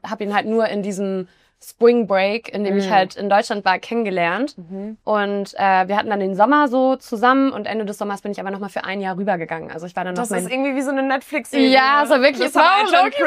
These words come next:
Speaker 2: pretty
Speaker 1: bisschen,
Speaker 2: so.
Speaker 1: <laughs> ja, es war wirklich ein bisschen filmreif.
Speaker 2: <laughs>
Speaker 1: Und dann war ich aber so, "Boah, ich kann jetzt aber auch nicht mehr ohne den." Und dann war ich halt auch so, "Boah, jetzt noch mal eine Fernbeziehung eingehen, ist irgendwie auch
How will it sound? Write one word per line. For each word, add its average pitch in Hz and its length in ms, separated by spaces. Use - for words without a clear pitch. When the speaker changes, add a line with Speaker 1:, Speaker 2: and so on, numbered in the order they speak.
Speaker 2:
pretty 269 140
Speaker 1:
bisschen, 262 140
Speaker 2:
so. 277 180
Speaker 1:
<laughs> 370 340
ja, 392 60
es - 80
war 320 240
wirklich 349 240
ein 392 60
bisschen 392 240
filmreif. 330 500
Speaker 2:
<laughs> - 220
Speaker 1:
Und 240 100
dann 233 120
war 233 100
ich 254 100
aber 226 180
so, 220 360
"Boah, 208 580
ich - 160
kann 233 200
jetzt 233 140
aber 208 160
auch 226 60
nicht 233 120
mehr 220 120
ohne 233 220
den." 220 280
Und 196 140
dann 196 220
war 202 80
ich 202 100
halt - 120
auch 208 100
so, 208 120
"Boah, - 140
jetzt 202 220
noch 233 100
mal 220 100
eine 214 100
Fernbeziehung 208 680
eingehen, 202 540
ist - 160
irgendwie 202 300
auch 190 300